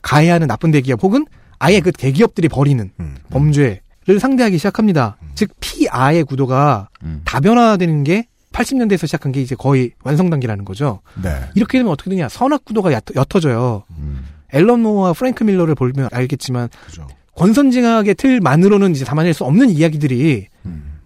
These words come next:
Speaker 1: 많이 등장한 거죠.
Speaker 2: 여기서부터 이제 종편 레벨을 확실히 벗어납니다.
Speaker 1: 네.
Speaker 3: 음.
Speaker 2: 예.
Speaker 1: 이렇게 되면은 역시나 그 이야기 속에 등장하는 캐릭터들도 계속 변형됩니다.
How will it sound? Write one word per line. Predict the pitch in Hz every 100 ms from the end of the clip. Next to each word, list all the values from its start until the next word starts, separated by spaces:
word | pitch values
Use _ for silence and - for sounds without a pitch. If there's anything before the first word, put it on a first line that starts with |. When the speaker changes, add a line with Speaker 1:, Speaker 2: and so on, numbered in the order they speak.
| -
Speaker 1:
많이 | - 240
등장한 | 220 143 160 139
거죠. | 190 123 92 -
Speaker 2:
여기서부터 | 120 156 180 185
이제 | 160
종편 | 135 131 165 147
레벨을 | 120 113 117
확실히 | 92 - 214
벗어납니다. | 165 127 127 95 165
Speaker 1:
네. | 202 147 92
Speaker 3:
음. | 73 67 92
Speaker 2:
예. | 80 64 - _ _ _ _ _ _ _ -
Speaker 1:
이렇게 | 208 277
되면은 | 262 254 269 302 _ -
역시나 | 139 - 156
그 | - 214 247
이야기 | 175 208 240
속에 | 226 226
등장하는 | - 175 214 208
캐릭터들도 | 196 285 - - 240 165 139 185 160 104 _ _ _ -
계속 | - 262 311 269
변형됩니다. | 151 147 160 143 127 110 98 90